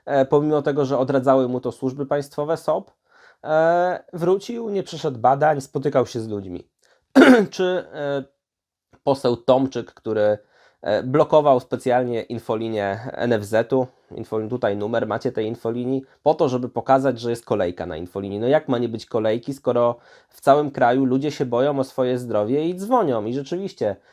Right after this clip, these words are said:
że trzeba poczekać dziesięć minut na infolinii, no to nic jeszcze takiego strasznego się nie stało, to jest normalne,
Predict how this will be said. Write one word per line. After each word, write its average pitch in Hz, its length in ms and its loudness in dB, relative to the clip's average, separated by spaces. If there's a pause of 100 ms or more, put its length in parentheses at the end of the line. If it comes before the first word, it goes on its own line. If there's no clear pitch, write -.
(120)
że 123 100 -6
trzeba 135 220 4
poczekać 139 420 -2
dziesięć 135 400 -4
minut 139 260 0
na 139 120 2
infolinii, 135 520 -2
no 139 100 -4
to 151 100 -2
nic 143 240 -4
jeszcze 151 260 -4
takiego 139 300 -2
strasznego 131 460 -2
się 139 120 -2
nie 135 120 0
stało, 131 340 2
to 101 120 -4
jest 104 140 -6
normalne, 117 600 -2